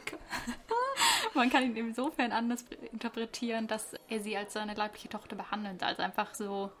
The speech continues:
Speaker 1: Ach so, es
Speaker 2: dass sie sagt,
Speaker 1: nimm sie
Speaker 2: ähm,
Speaker 1: an als seine leibliche Tochter.
Speaker 2: Genau, also dass er einfach behaupten soll, ab jetzt ist sie deine leibliche
Speaker 1: Mhm.
Speaker 2: Tochter, weißt du?
Speaker 1: Hm.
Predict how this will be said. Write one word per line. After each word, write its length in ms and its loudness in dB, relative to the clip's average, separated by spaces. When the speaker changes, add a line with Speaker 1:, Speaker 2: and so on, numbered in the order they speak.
Speaker 1:
Ach 40 -8
so, 420 0
es 220 -6
Speaker 2:
dass 200 4
sie 80 -2
sagt, 260 -2
Speaker 1:
nimm 240 6
sie 100 0
Speaker 2:
ähm, 60 4
Speaker 1:
an 180 6
als 200 2
seine 180 -2
leibliche 460 -4
Tochter. 440 -12
Speaker 2:
Genau, 260 2
also 200 2
dass 220 -4
er 60 4
einfach 200 -2
behaupten 580 4
soll, 240 2
ab 160 -2
jetzt 200 4
ist 120 -4
sie 100 -4
deine 180 -4
leibliche 360 0
Speaker 1:
Mhm. 60 -4
Speaker 2:
Tochter, 400 2
weißt 280 -4
du? 140 2
Speaker 1:
Hm. 380 2